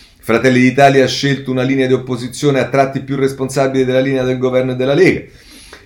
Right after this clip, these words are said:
I partiti, eh, di centro si trovano costretti a scegliere da che parte stare e persino l'E U si è ritrovata divisa, metà di fronte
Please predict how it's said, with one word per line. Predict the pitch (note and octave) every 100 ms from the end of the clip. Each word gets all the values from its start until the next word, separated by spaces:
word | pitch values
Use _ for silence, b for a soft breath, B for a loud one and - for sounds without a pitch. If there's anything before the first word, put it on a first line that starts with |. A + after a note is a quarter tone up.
| _
I | D3+
partiti, | D3+ D#3 D3+ F#3 C#3+ G#2+ G2+ G2 - -
eh, | G#2 G#2 G2+ G2 F#2 F2+ F2 E2+
di | G2+ C3+
centro | C3+ A2+ G2 F#2+ D#3
si | D3 D3+
trovano | D3+ D3 C#3+
costretti | D3 D3 D3+ D3 D3
a | C#3
scegliere | C3 - D3 C#3+ C3+
da | C3
che | B2+ C3+
parte | C3 C3 C3+
stare | C3+ - E3 D3+
e | A#2+ A2
persino | B2 A2+ - D3 F2+
l'E | G2 C#3 D3
U | F3 D#3+
si | - C3
è | B2 F#2
ritrovata | D3 D3 G#2 E2+ D#2+ A#2+
divisa, | C#3 D#2+ C#2+ D2 F2+
metà | G#2+ C3 F2
di | E2+
fronte | - A#2+ F#2+ - E2